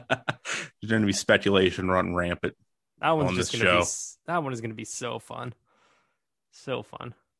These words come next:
Speaker 1: So speaking of the end of the Falcon and Winter Soldier, why don't we s-, kick off with one of the announcements from this week?
Speaker 2: Yeah.
Speaker 1: That Cap Four is now in,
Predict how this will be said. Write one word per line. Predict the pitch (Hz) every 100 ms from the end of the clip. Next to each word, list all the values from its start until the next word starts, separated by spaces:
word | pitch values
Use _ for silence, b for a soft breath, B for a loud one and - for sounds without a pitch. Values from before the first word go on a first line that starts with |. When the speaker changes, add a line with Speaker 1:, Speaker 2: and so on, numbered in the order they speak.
| B B -
Speaker 1:
So | 104
speaking | - 143 131
of | 113
the | 95
end | 95 95
of | 92
the | 87
Falcon | 92 90 90
and | 90
Winter | 90 87
Soldier, | - 90 90 90 95 107 _ _ _ _ _ _ _ _ _ _
why | -
don't | 139
we |
s-, | 110 - -
kick | - 117
off | 120 131 113
with | 104 - - - -
one | 110 113
of |
the | 104
announcements | 104 107 123 95 -
from | 92
this | 90 85 95
week? | 87 98 98 - _ _ _ _ _ _
Speaker 2:
Yeah. | 110 113 165 - 92 95
Speaker 1:
That | 92 90 - - _ _ _ -
Cap | 113 113
Four | - 110 117
is | 92
now | 98 95
in, | 92